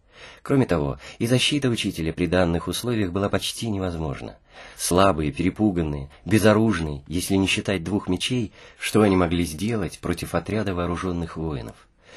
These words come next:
Вот почему Господь и не осуждает их слишком строго,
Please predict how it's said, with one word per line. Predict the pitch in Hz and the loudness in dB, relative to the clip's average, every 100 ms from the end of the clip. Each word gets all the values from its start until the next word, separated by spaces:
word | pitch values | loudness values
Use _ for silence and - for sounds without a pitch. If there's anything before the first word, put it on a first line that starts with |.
| - _ - | -20 _ -8
Вот | 101 139 | -4 -2
почему | 101 87 82 | -2 0 0
Господь | 80 - - 82 - | -2 -4 -4 -6 -2
и | |
не | 90 87 | -2 0
осуждает | 85 95 90 95 82 73 | -2 -6 -4 -4 -4 -6
их | 69 | -8
слишком | 80 76 - | -8 -8 -8
строго, | 78 - 101 98 139 | -8 -4 -2 -2 -4